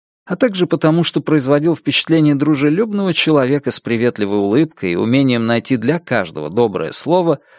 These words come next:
мистер Невин Дарк был избран старостой присяжных заседателей.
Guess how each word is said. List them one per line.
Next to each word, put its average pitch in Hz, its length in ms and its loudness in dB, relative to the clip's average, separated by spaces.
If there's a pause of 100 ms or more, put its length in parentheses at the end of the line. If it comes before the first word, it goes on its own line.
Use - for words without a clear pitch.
(280)
мистер 220 400 2
Невин 202 400 2
Дарк 156 320 2
был 135 240 2
избран 151 320 0
старостой 117 680 -2
присяжных 110 640 -2
заседателей. 92 920 -6